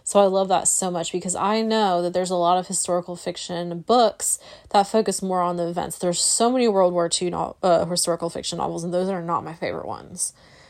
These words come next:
When I look for, it's hard sometimes to find a historical fiction novel that, that's not about World War Two. World War Two is such a huge, huge topic and subject in historical fiction that it kinda dominates the ro-, genre sometimes.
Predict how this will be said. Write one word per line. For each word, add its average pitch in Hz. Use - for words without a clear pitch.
When 190
I 226
look 233
for, -
it's 233
hard 220
sometimes 175
to 175
find 170
a 170
historical 170
fiction 170
novel 170
that, 165
that's 170
not 170
about -
World 110
War 78
Two. -
World 233
War 190
Two -
is 180
such -
a 196
huge, 233
huge 240
topic 180
and 175
subject 180
in 165
historical 165
fiction 175
that 165
it -
kinda 202
dominates 170
the 165
ro-, 156
genre 190
sometimes. -